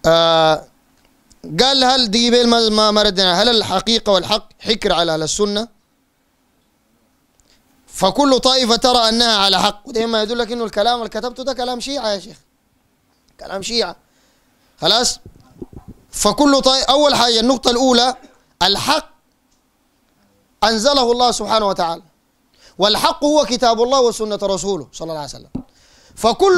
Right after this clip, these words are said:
من ال-، كل من اعتقد وآمن بالكتاب والسنة بفهم الصحابة ده من أهل الحق،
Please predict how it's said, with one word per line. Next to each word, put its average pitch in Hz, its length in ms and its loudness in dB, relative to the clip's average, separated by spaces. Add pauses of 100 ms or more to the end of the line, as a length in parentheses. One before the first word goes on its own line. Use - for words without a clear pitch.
من 302 140 2
ال-، 269 260 0 (160)
كل 320 300 2
من 277 120 0
اعتقد 240 640 -2 (600)
وآمن 247 680 0 (140)
بالكتاب 226 520 -2
والسنة 220 540 -2
بفهم 220 400 -2
الصحابة 269 680 -2 (480)
ده 208 120 -4
من 240 120 -4
أهل 190 160 -4
الحق، 180 360 -10